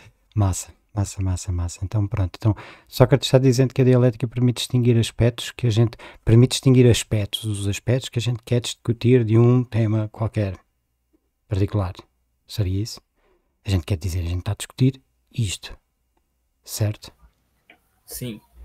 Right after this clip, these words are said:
Speaker 1: Então, Marciano, deixa-me fazer uma pergunta. Tudo isto foi preparar a pergunta.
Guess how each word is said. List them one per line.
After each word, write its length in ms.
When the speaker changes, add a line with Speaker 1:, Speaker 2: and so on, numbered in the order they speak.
Speaker 1:
Então, 260
Marciano, 440
deixa-me 240
fazer 240
uma 100
pergunta. 380
Tudo 160
isto 140
foi 140
preparar 440
a 60
pergunta. 560